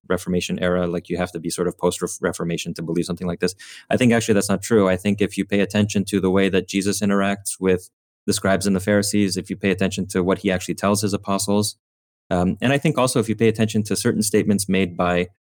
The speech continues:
early patristic figures like Origen and Tertullian, before really the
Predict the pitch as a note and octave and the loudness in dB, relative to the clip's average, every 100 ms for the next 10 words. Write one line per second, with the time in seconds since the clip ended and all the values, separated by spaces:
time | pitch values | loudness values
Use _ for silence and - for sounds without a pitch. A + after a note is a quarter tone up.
0 | _ G#2+ G#2+ G#2+ G#2+ G2+ F#2 G2 G2+ F#2 | _ 2 4 4 0 -2 -2 -2 0 0
1 | F2 F#2 F2+ - F2 F2+ E2+ F2+ F#2 E2+ | 2 2 0 -6 -2 -2 0 0 0 0
2 | F2 E2+ F2 E2+ - F2 - C3 F#2+ F2 | -2 -2 -2 -4 -6 -6 0 2 4 2
3 | F2+ _ _ _ F#2+ F#2+ - A#2+ G#2+ F#2+ | -2 _ _ _ -4 -2 2 4 6 4
4 | F#2 G2+ G#2 F#2+ E2+ F2+ | 0 2 4 4 2 0